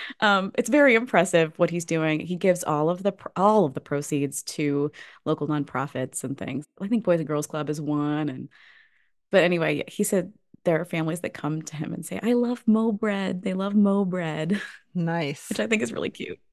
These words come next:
Speaker 1: But yeah, Mother Grains, Mo-, Roxana Delapat is what I would recommend.
Speaker 2: See, we did get something out of the pandemic. We got a lot more <laughs> bakers in the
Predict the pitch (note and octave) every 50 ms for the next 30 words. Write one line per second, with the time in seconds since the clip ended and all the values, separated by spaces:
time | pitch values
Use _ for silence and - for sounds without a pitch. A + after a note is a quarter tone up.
0 | _ - - C4 G#3+ D#3 D3+ F#3+ A#3 C4+ D#4 D4+ A#3+ B3 A3 E3+ A#2 F#2+ - -
1 | - - _ - G3+ G3 G3 G3 - G3 F#3+ F#3+ - G#3 F#3+ F3 E3 D#3 C#3 C3+
2 | C#3 C#3+ C3 - D3+ C#3+ C#3 C3+ C3 C#3 C3 C3 C3 C3+ C3+ - C#3 B2+ - -
3 | F#3 - _ _ _ _ _ - G#3 G3+ G3 F#3 - _ - F3 F3 F3+ G#3 G3+
4 | G3 - G#3 F3 - - E3 D3+ D3 - D#3 C#3+ C3 B2 B2+ B2 - - C3+ C3+
5 | - C3+ C3 C3 B2 C3+ B2 B2 A2 F#2 A2+ - - D3+ D#3 D#3 - E3 E3 E3
6 | - - D3 C#3 C3 C3 C3+ C#3+ C#3+ C#3 - D3+ D3 C#3 D3 D#3 C#3 - F3+ F3+
7 | - - - - - A#3+ A3+ D4 G#3 - E4 F4 F#4+ F4